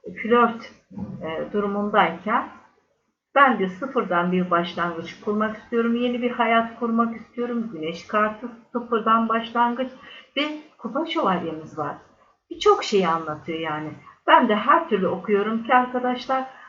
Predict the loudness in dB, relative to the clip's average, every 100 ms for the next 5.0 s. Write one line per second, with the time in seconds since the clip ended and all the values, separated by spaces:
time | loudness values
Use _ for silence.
0 | -8 -6 -4 -4 -2 -2 0 -2 -2 2
1 | 2 2 0 0 2 0 0 -8 -6 -8
2 | -8 -6 -6 -6 -6 -4 -4 -10 -16 -12
3 | -10 -6 -2 0 2 2 0 -4 -4 -10
4 | -6 -2 0 -2 -4 -6 -8 -8 -6 -6